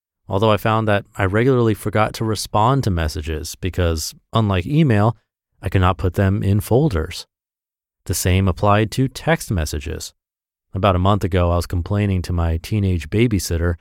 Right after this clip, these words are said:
about how my phone storage was almost full. She suggested that I delete some old text messages. She said, "I only keep about three to four texts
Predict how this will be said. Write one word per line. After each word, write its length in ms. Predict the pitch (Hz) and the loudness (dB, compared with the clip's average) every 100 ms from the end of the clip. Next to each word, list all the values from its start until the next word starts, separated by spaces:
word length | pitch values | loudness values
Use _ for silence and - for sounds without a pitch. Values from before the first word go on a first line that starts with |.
| _ _ _ | _ _ _
about 380 | 90 90 82 - | 0 2 2 0
how 120 | - | -2
my 160 | 104 90 | 0 0
phone 340 | 82 127 160 | 0 2 2
storage 460 | 151 - 85 82 82 | 2 0 0 0 0
was 180 | 85 82 | -2 -2
almost 440 | 95 85 78 - | -2 -2 -2 -6
full. 360 | - 147 107 - _ _ _ _ _ _ | -2 0 0 -4 _ _ _ _ _ _
She 260 | - 170 175 | 0 2 4
suggested 540 | - 101 101 - 113 | 2 2 2 2 2
that 220 | 104 101 | 2 2
I 100 | 110 | 2
delete 300 | 104 107 117 | 2 4 2
some 260 | - 113 113 | 2 0 2
old 200 | 113 131 | 2 4
text 220 | 165 175 | 2 0
messages. 600 | 104 82 82 78 80 - _ _ _ _ | -2 -4 -6 -10 -10 -14 _ _ _ _
She 140 | - 101 | -6 -2
said, 300 | 107 95 90 _ _ _ _ _ | 2 2 0 _ _ _ _ _
"I 40 | 151 | 0
only 160 | 185 | 0
keep 140 | 143 131 | 0 0
about 320 | 123 123 117 | 2 2 2
three 240 | 117 131 | 0 0
to 40 | 127 | 0
four 240 | - 131 | 2 2
texts 600 | 123 - 185 - - - | 0 -6 -8 -6 -10 -10